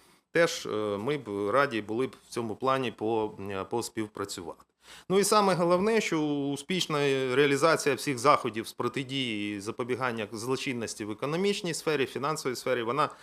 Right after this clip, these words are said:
ну, потребує, е, постійного підвищення кваліфікації персоналу.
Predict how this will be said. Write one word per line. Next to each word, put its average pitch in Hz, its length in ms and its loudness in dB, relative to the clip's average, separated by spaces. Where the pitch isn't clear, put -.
ну, 120 340 -2
потребує, 147 800 4
е, 104 1120 0
постійного 151 520 2
підвищення 127 460 -4
кваліфікації 110 760 -4
персоналу. 101 460 -8